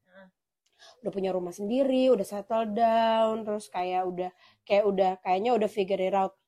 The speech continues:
Speaker 2: hidup tuh mau kemana gitu.
Speaker 1: Hmm.
Speaker 2: <clears throat> Terus dia kayak bilang, "Gue tuh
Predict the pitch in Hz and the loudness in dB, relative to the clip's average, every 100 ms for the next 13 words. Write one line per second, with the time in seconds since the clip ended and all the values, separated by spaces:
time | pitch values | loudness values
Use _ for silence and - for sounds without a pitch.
0 | _ - 208 208 269 240 214 208 208 226 | _ -4 -2 -2 -2 -2 -4 -2 0 0
1 | 190 180 165 156 - _ 220 214 185 277 | -2 -8 -12 -12 -20 _ -20 -6 2 2
2 | 247 _ _ - _ - 294 330 320 247 | 2 _ _ -20 _ -8 0 4 4 4
3 | 220 226 226 220 240 - 220 277 539 | 0 -2 -4 -6 -12 0 2 4 4